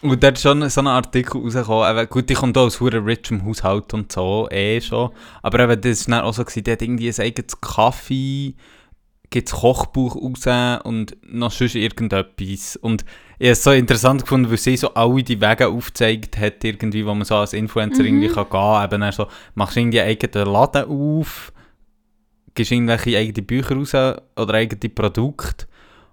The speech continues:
Speaker 1: Oder eben, du wirst so Management, Coach, irgend Scheiß, fast einfach Workshops geben oder weiss auch nicht wie.
Speaker 2: Mhm. Ja, ist noch spannend. Finde ich auch,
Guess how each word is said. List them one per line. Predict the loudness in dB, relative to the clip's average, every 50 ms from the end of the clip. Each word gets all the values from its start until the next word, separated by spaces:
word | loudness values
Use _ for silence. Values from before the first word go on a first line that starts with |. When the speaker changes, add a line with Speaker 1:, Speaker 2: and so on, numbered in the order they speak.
| 0 4
Speaker 1:
Oder | 4 6 6 6 6
eben, | 6 4 4
du | 2 2
wirst | 2 2 2 2
so | 2
Management, | 2 4 4 4 4 4 2 0 -2 -2 2 2 4 4 4 2 0 -2 -4 -6 -10 -10
Coach, | -8 -2 2 4 6 6 6 4 2 0 -2 -4 -8 -8 -8 -8 -8 -8 -10 -8 -4
irgend | 0 2 4 4 2 0 -2 -2 0 0 0 -2 -2
Scheiß, | -2 0 0 0 -2 -4 -8 -10 -14 -8
fast | -6 -6 -4 -4
einfach | -2 -2 0 0
Workshops | 2 2 0 0 -2 -4 -2 -2 -2 -2 -2 -8 -6
geben | -2 -2 -2 -2 -2 -4
oder | -6 -6 -8 -8 -6
weiss | -6 -8 -6 -4
auch | -4
nicht | -4 -4 -4 -4 -6
wie. | -6 -6 -6 -4
Speaker 2:
Mhm. | -4 -4 -4 -6 -6 -8 -8 -10 -12 -14 _ _ _ _ _ _ _ -20 -20 -20 -20 -12
Ja, | _ -2 -2 -2
ist | 0 0
noch | -2 -4
spannend. | -4 -4 -4 -2 -2 0 -2 -2 -4 -4 -6 -8 -10 -16 -20 -20 -20 -20 -20 -20 -18 -16 -16 -16 -10
Finde | -8 -6
ich | -6 -6
auch, | -6 -8 -8